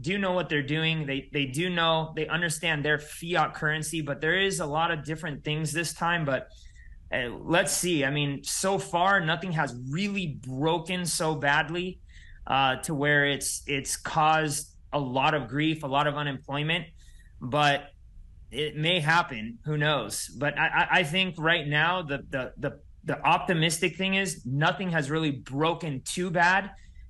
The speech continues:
And inflation, for the most part, has started to come down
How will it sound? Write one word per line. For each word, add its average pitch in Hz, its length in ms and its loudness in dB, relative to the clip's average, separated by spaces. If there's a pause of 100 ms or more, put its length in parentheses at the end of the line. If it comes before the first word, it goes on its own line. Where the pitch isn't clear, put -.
(140)
And 175 140 4
inflation, 190 600 0
for 175 160 -6
the 156 80 0
most 156 280 -2
part, 156 300 0
has 180 360 0
started 151 420 -2
to 143 60 -4
come 139 280 -4
down 135 440 0